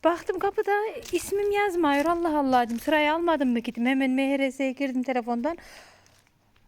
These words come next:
Orada görünüyor ama beni, beni yanındaki kadın bir doktor çağırdı içeriye.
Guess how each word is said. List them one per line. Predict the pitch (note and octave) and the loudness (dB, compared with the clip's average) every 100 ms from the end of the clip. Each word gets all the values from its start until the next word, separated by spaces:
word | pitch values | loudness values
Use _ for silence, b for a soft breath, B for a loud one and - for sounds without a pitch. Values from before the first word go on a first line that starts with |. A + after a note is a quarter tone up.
| _ | _
Orada | - C4 B3+ C#4 | 0 2 4 2
görünüyor | F4 G#4 G4+ D#4 | 2 0 2 2
ama | C#4+ E4 A4 B4 - - | 2 0 -2 -8 -18 -2
beni, | D4 D#4 C#4+ | 0 2 2
beni | F4 G4 G#4 | 0 0 2
yanındaki | E4 E4 E4+ D#4 | 2 2 0 0
kadın | C#4+ C#4+ D#4 | 0 2 2
bir | C#4+ | 0
doktor | C4 A#3+ C#4 | 0 -2 -2
çağırdı | A#3+ - B3+ A#3+ A#3 | -2 0 2 2 0
içeriye. | A#3 - B3+ C#4 G#4 | -2 -2 0 0 -2